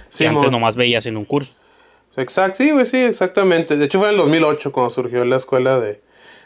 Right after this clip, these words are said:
Speaker 2: de la
Speaker 1: Sí,
Speaker 2: U D C,
Speaker 1: dos-,
Speaker 2: pero,
Speaker 1: doce
Speaker 2: o sea, es que lo
Speaker 1: años.
Speaker 2: más curioso que me da cura, güey, que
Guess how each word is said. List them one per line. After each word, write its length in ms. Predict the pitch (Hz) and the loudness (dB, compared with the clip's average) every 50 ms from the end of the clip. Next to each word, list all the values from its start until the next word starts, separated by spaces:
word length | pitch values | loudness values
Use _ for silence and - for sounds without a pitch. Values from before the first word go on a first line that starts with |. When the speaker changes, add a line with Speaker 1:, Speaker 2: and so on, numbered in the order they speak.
| _ - | _ -4
Speaker 2:
de 80 | 143 127 | -2 0
la 80 | 123 | 2
Speaker 1:
Sí, 40 | 131 | 2
Speaker 2:
U 40 | 143 | 2
D 60 | 143 | 2
C, 120 | 139 - | 2 2
Speaker 1:
dos-, 80 | 160 165 | 0 0
Speaker 2:
pero, 220 | - 170 - - - - | 0 -2 -2 -4 -6 -4
Speaker 1:
doce 240 | - 131 127 - - | -4 -6 -4 -2 0
Speaker 2:
o 20 | 185 | 0
sea, 80 | 220 | 2
es 60 | 226 247 | 2 2
que 60 | 294 | 2
lo 60 | 311 269 | 2 2
Speaker 1:
años. 100 | 277 269 | 0 0
Speaker 2:
más 60 | 269 | 0
curioso 400 | - 277 - 214 202 208 220 277 330 277 | 0 0 2 2 2 2 2 2 2 2
que 80 | 233 | 2
me 100 | 185 165 | 2 2
da 180 | 156 170 185 180 | 0 0 -2 0
cura, 220 | - 185 190 220 | 0 2 2 2
güey, 200 | 226 240 254 233 | 2 2 0 0
que 340 | 233 - 170 151 139 127 - | 0 0 0 2 2 0 -2